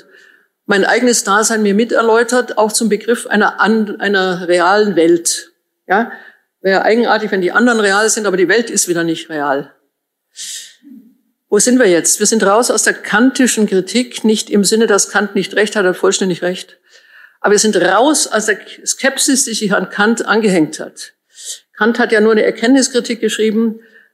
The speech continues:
aber die Nachfolger der, die kantischen, der Nachkantian-, also Kantianismus,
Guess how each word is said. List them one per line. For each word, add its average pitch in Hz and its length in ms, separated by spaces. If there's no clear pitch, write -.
aber 196 120
die 202 100
Nachfolger 220 520
der, 185 280
die 185 140
kantischen, 196 720
der 170 80
Nachkantian-, 185 600
also 170 180
Kantianismus, 190 880